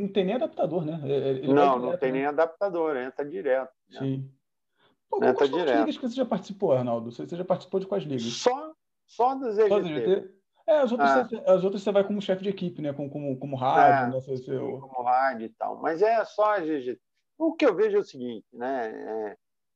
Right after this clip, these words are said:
Speaker 2: aí, quando a gente vai ficando mais velho, a gente tem mais dificuldade de acerto, de
Speaker 1: Sim.
Speaker 2: andar, né? É, você, você que corre, você sabe, né?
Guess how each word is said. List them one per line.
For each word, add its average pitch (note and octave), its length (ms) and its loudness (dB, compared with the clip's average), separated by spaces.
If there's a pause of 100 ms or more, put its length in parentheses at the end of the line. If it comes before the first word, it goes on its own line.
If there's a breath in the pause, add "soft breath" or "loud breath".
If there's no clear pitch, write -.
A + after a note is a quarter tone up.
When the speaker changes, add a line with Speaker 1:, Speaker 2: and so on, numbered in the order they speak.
(640)
Speaker 2:
aí, G3 180 0
quando D4 240 0
a C4+ 80 2
gente F#3 260 -4
vai D#3+ 140 4
ficando D3+ 340 -6
mais A2 240 -6
velho, F3 280 -6
a E3 40 -8
gente F#3+ 220 -12
tem E4+ 140 -10
mais E4+ 260 -2
dificuldade A2 880 0
de - 100 -4
acerto, B2+ 1120 -2
de G#2 140 -12
Speaker 1:
Sim. C#3 60 -4
Speaker 2:
andar, B2 720 -2 (460)
né? C3 420 2 (400)
É, A#2 800 4 (640)
você, C3+ 920 4 (320)
você C3+ 280 -2
que D3 280 -16
corre, D#3 400 4
você F#3 340 -10
sabe, C3+ 480 -2
né? A#2 240 -10